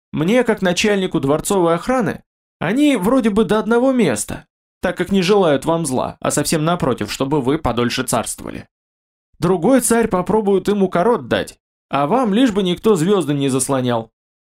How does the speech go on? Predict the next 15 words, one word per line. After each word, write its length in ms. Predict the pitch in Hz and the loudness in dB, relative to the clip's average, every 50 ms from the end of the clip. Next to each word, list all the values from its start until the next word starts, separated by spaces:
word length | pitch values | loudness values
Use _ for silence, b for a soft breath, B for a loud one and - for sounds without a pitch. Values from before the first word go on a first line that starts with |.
| - | -8
Но 220 | - 135 208 247 240 | -4 0 0 0 2
как 200 | 226 214 175 143 | 2 0 0 2
барбусец 680 | 131 143 147 147 139 170 262 269 - - 101 - - | 0 0 0 0 0 2 2 2 2 0 -4 -2 0
я 220 | 127 156 220 233 | 0 2 2 0
ставлю 480 | - - - 190 202 202 180 165 156 139 | 0 0 -2 -2 -2 0 0 0 2 2
артан 380 | 127 123 120 - 185 202 185 | 0 -2 -2 -2 -2 -2 0
на 120 | 160 139 127 | 0 -2 -2
первое 340 | - 156 151 151 147 143 147 | 0 0 0 0 0 0 0
место. 460 | 139 123 107 98 - - - - _ _ _ _ _ _ | -2 -2 -4 -4 -6 -10 -12 -18 _ _ _ _ _ _
Ну, 340 | - 254 294 240 151 - - _ _ _ | -2 0 0 0 0 -2 -6 _ _ _
по 100 | - 202 | -4 -2
запущенности 760 | 196 220 233 220 - 156 131 - - - 110 107 110 - - 151 | -2 -2 0 0 0 0 0 0 -2 -4 -4 -4 -6 -4 -4 -4
первое". 520 | 147 - 135 110 95 87 82 87 95 - _ _ _ _ _ _ _ _ _ _ _ _ _ _ _ _ _ _ _ _ - | -2 0 -2 -2 -2 -6 -10 -14 -14 -18 _ _ _ _ _ _ _ _ _ _ _ _ _ _ _ _ _ _ _ _ -6
"Хорошо 440 | - 123 131 147 156 - 214 214 214 | -2 0 0 0 2 2 2 2 2
говоришь", 640 | 214 233 240 247 247 214 160 160 175 - - - | 2 2 2 2 2 2 2 0 0 -2 -6 -10